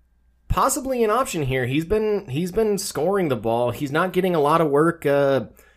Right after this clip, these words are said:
you know, down the field or anything. Kinda similar to most tight, most, you know, kinda middle of the road tight ends, but he has,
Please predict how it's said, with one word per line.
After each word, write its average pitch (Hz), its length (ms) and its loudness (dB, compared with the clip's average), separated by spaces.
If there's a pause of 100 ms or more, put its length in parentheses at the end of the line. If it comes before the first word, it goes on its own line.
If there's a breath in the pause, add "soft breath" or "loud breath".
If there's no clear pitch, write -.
(120)
you 135 100 -2
know, 135 160 2
down 123 300 2
the 113 80 -2
field 156 420 2
or 120 80 0
anything. 123 600 -4 (680)
Kinda 151 200 0
similar 147 260 0
to 135 80 2
most 131 300 0
tight, 127 280 -4
most, 123 400 -4 (100)
you 143 100 -12
know, 107 120 -6
kinda 117 360 -8
middle 135 320 0
of 127 60 -4
the 120 80 -4
road 127 260 0
tight 120 240 0
ends, 131 260 -4
but 113 180 -4
he 131 180 -8
has, 135 340 -4